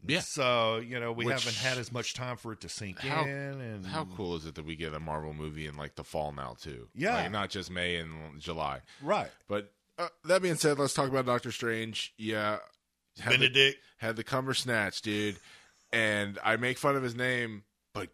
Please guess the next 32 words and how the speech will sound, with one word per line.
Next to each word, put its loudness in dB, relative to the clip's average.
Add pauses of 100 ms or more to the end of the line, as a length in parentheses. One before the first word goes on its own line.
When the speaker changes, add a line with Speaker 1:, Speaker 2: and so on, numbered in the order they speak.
Speaker 1:
God, 6
I 6
love 4
this -4
dude. -4
Speaker 2:
He's -8
so 2
smooth. -2 (440)
Speaker 1:
And -8 (500)
he -6 (360)
is -2
Doctor -2
Strange. -12
Speaker 2:
Yep. 2 (520)
Speaker 1:
It -2
was -2 (120)
awesome. 0
Speaker 2:
Marvel. 0 (100)
Speaker 1:
Yeah, -6 (200)
they -4
can -2
Speaker 2:
And 0
Speaker 1:
do 0
Speaker 2:
characters. 4
Speaker 1:
no 2
wrong. -4 (260)
They -2
do -2
no -2
wrong. -4 (420)
Speaker 2:
It -10
just, -4